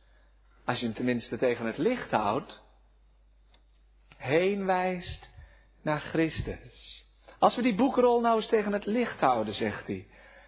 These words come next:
dan zien we daarin wat het Joodse volk in grote meerderheid niet ziet.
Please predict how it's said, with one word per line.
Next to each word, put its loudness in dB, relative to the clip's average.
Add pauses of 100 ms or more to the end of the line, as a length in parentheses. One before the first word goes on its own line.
(120)
dan 0
zien 2
we 2
daarin 2 (380)
wat 4
het -2
Joodse 4
volk 4
in 4
grote 2
meerderheid 2
niet 0
ziet. -2